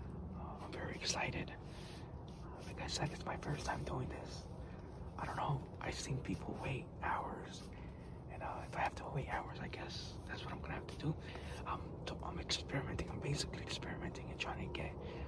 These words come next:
uh, an info, uh, by actually doing it. You know, you can read it and you can hear people's opinions and stuff, but, uh, deers are very different everywhere, and,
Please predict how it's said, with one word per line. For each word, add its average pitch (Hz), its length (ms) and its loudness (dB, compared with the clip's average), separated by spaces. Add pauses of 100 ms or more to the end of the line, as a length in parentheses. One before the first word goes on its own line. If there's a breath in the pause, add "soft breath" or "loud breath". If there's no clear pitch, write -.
(220 loud breath)
uh, - 180 0
an - 100 -4
info, 143 440 2 (720 loud breath)
uh, - 160 -4 (640)
by - 220 0 (200)
actually - 500 8
doing - 260 2
it. - 120 -4
You - 80 -4
know, - 180 2 (380 loud breath)
you - 80 2
can - 240 -2
read - 300 2 (100)
it - 140 2
and - 120 4
you - 60 4
can - 120 2
hear - 200 2
people's - 360 0
opinions - 460 0
and - 80 -2
stuff, - 320 0
but, - 180 0 (640 loud breath)
uh, - 140 -2 (160)
deers - 260 4
are - 60 0
very - 280 2
different - 360 0
everywhere, - 480 -2
and, 78 120 -2